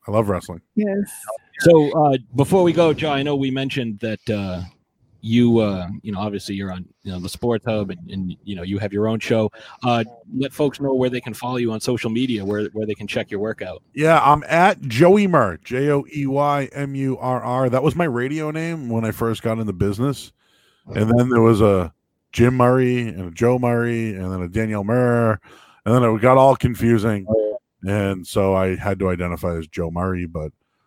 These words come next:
Speaker 1: um, I wish I could have some other, some other nickname, but it, it won't work.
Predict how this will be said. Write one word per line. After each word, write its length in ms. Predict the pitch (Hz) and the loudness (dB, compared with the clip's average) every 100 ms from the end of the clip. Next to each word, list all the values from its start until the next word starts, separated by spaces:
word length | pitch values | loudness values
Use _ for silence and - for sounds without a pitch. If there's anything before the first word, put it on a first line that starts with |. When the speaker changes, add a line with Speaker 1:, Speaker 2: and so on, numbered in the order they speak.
| _ 87 | _ -8
Speaker 1:
um, 400 | 87 87 80 78 - | -6 -6 -8 -14 -8
I 80 | |
wish 200 | 90 87 | -4 -4
I 60 | 98 | -4
could 140 | - | -2
have 180 | 90 85 | -4 -4
some 160 | - 92 | -6 -6
other, 300 | 87 85 - _ _ _ | -6 -6 -10 _ _ _
some 200 | - 90 | -10 -6
other 160 | 87 | -6
nickname, 540 | 87 98 - 104 101 90 | -6 -8 -6 -6 -6 -6
but 160 | 80 76 | -8 -10
it, 120 | 82 - _ | -14 -16 _
it 60 | 85 | -14
won't 240 | 80 80 | -10 -6
work. 240 | 87 147 | 2 4